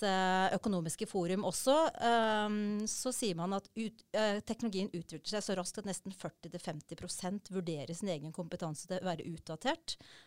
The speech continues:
om tre til fem år. Og det, ja, eh, hvis man føler hele tiden at grunnpreget i jobben, eh, endres, selv om man faktisk fortsetter å ha den samme jobben, så fører jo det kanskje til stress og hyppig-, hyppigere jobbskifte. Så de som er litt yngre spesielt kanskje,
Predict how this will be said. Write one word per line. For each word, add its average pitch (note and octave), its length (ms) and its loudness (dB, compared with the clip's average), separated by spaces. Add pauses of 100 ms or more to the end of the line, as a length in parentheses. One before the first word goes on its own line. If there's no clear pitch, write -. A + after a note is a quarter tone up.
(120)
om G#3 160 -2
tre G3 220 -2
til G3 160 -4
fem G3 180 2
år. B3 220 2
Og G3+ 40 -4
det, F#3+ 200 2 (760)
ja, A3+ 140 2 (160)
eh, G#3 380 2
hvis G3+ 120 -4
man A3+ 140 2
føler G3+ 260 6
hele F3 160 2
tiden F3+ 160 -2
at F#3+ 160 0
grunnpreget E3+ 640 0
i F#3 80 0
jobben, E3 380 -4 (100)
eh, F3+ 320 -2 (320)
endres, F#3+ 480 0
selv F#3 160 0
om F#3+ 140 0
man F3+ 80 -4
faktisk - 460 -2 (380)
fortsetter F3+ 380 -2
å G3 40 4
ha F#3 120 6
den F#3 140 2
samme F#3+ 200 2
jobben, F#3 320 2
så C4 140 -2
fører F3+ 240 0
jo F3+ 100 0
det E3 160 -2
kanskje D#3+ 280 -2
til E3+ 80 -6
stress - 500 2
og G3+ 80 2
hyppig-, F#3+ 320 0
hyppigere F3+ 380 -4
jobbskifte. F3 500 0 (540)
Så B3 200 2
de A3+ 160 4
som A#3+ 320 4
er A3+ 400 4
litt A3+ 240 -2
yngre G3 400 2
spesielt G3+ 440 -2
kanskje, G3 340 0